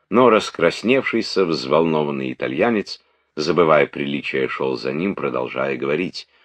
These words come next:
«Quand à celui qui a conseillé, c'est comme les camps de Drissa». «Что же касается того, кто присоветовал Дрисский лагерь»,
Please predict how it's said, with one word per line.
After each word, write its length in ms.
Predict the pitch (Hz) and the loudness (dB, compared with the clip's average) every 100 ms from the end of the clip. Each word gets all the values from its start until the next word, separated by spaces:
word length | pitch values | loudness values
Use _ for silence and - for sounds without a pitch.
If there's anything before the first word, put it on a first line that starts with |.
| _ | _
«Quand 380 | - 76 90 101 | -2 0 0 -2
à 260 | 76 71 71 | 0 0 -2
celui 520 | - 73 69 65 92 | -4 -4 -4 -4 -6
qui 300 | - - 78 - | -6 -4 -4 0
a 200 | 73 76 - | 0 0 -4
conseillé, 840 | 76 78 - 76 67 69 85 95 - _ _ | -6 -6 -4 -4 -4 -2 0 0 -4 _ _
c'est 240 | - - 67 | -12 -10 -4
comme 260 | 85 95 85 | 0 0 0
les 160 | 69 - | -4 -4
camps 340 | 76 87 101 | -2 -2 0
de 100 | 69 | -4
Drissa». 680 | 69 67 64 - - 147 131 _ _ _ _ _ _ _ _ _ - | -4 -6 -6 -8 -2 -2 -4 _ _ _ _ _ _ _ _ _ -10
«Что 240 | - 95 82 | -2 0 0
же 80 | |
касается 880 | 82 78 - 85 82 - - 73 71 _ | 0 -2 2 2 2 -4 -2 -2 -2 _
того, 400 | - 76 82 92 | 0 4 6 6
кто 380 | - - 71 55 | 4 -2 -2 -2
присоветовал 1120 | - 76 71 73 67 85 - 69 69 65 65 - | -2 -4 -2 -2 0 0 0 -2 0 0 -2 -4
Дрисский 920 | 71 64 76 78 - - - 65 64 | -8 -4 -2 -2 -6 -12 -8 -6 -4
лагерь», 600 | 62 69 113 131 73 - | -2 0 2 2 0 -4